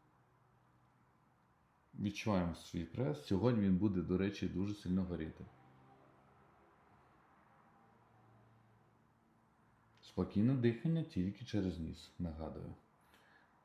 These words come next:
Завжди тримаємо лопатки разом. Контролюємо, щоб не було перекосу тазу. Якщо що, можемо сісти, щоб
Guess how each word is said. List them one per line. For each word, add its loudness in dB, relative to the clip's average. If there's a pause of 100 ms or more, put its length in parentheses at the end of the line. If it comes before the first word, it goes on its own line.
(240)
Завжди 4
тримаємо 6
лопатки 2
разом. 2 (680)
Контролюємо, 4
щоб 2
не 4
було 4
перекосу 0
тазу. -4
Якщо 0
що, 2
можемо 4
сісти, -2
щоб -2